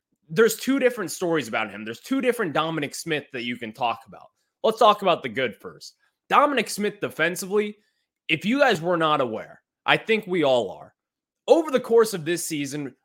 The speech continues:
one thing was proven true. Dominic Smith defensively as a first baseman is very,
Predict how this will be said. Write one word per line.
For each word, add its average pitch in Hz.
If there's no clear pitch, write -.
one 226
thing 190
was 147
proven 156
true. -
Dominic 247
Smith 196
defensively 180
as 160
a 165
first 165
baseman 185
is 151
very, 123